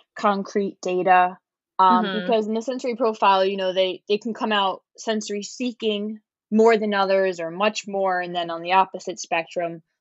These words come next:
Speaker 1: less than others, much less than others. That's
Speaker 2: Mm-hmm.
Speaker 1: sensory seeking, just one of the examples. But it does help me, um, figure out, is this a sensory or is it a,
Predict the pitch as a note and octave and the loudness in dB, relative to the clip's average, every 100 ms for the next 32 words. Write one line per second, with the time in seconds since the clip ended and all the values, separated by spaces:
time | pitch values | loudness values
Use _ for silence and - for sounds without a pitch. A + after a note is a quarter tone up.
0 | - F#3+ F#3 - F3 E3 D#3+ D#3+ - F3+ | -4 -2 -2 -4 -6 -6 -8 -10 -8 -4
1 | F3+ - D#3+ E3 - - D3+ - G3 - | -4 -4 -8 -8 -14 -12 -8 -8 -8 -14
2 | - E3+ E3+ - A3 G#3 A3 F#3+ G3 A3 | -8 -8 -6 -6 -2 2 2 4 0 2
3 | G3 F#3+ F3+ E3+ G3+ G#3+ F3+ E3+ D#3+ E3+ | 0 0 -2 2 4 4 4 0 0 -2
4 | E3 E3 D#3+ - - - - A#3 B3 A#3+ | -2 -2 -4 -10 -20 -20 -2 4 4 6
5 | C4+ D4 C#4+ - C4 B3+ - A3+ A3+ A3 | 4 2 0 -4 0 0 -2 -6 -4 -2
6 | G#3+ G#3 G#3 _ _ _ _ _ _ _ | -2 -2 -8 _ _ _ _ _ _ _
7 | _ _ _ _ F#3+ F#3+ F#3 F3+ F3+ F#3+ | _ _ _ _ 0 0 0 -2 -6 -12
8 | F#3+ _ - C#4 A#3+ A#3 F#3+ F3 F3+ E3+ | -20 _ -4 -2 4 6 6 6 -2 -6
9 | A3+ A3+ - G3+ F#3 F3+ _ _ B3 A#3 | -4 -4 -2 -2 -2 -4 _ _ -4 -4
10 | A3 C4 C4+ C#4 C4 F#3 E3+ E3 E3 | -6 -10 -8 -6 -4 -4 -4 -6 -8